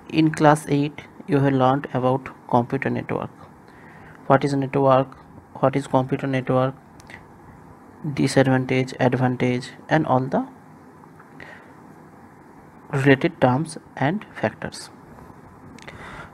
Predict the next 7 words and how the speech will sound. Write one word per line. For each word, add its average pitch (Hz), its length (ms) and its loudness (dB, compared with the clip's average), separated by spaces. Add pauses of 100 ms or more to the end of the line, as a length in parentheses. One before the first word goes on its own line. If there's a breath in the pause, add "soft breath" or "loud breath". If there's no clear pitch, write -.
(220 loud breath)
Today 214 200 10
in 190 200 4
your 226 140 4
class 147 540 2 (400 loud breath)
you 175 80 2
will 180 160 4
have 135 320 2